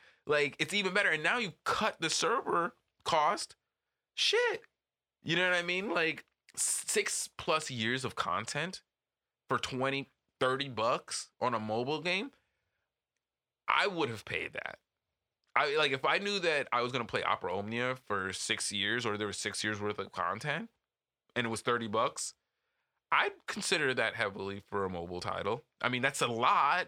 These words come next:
you know what I mean? Like, typically you wanna be paying no more than four ninety-nine if you're gonna be buying a mobile title. But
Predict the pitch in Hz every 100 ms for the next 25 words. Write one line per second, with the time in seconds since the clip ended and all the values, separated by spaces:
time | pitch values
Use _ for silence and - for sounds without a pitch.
0 | - 131 127 120 117 117 127 120 101 -
1 | _ - 147 160 165 151 131 123 123 120
2 | 120 113 131 113 117 107 _ _ 120 120
3 | 127 123 120 127 131 110 101 120 117 110
4 | 104 107 120 107 98 - 95 95 87 92
5 | 92 90 85 85 87 113 113 90 - 82
6 | - - _ _ _ _ _ 98 104 101
7 | 101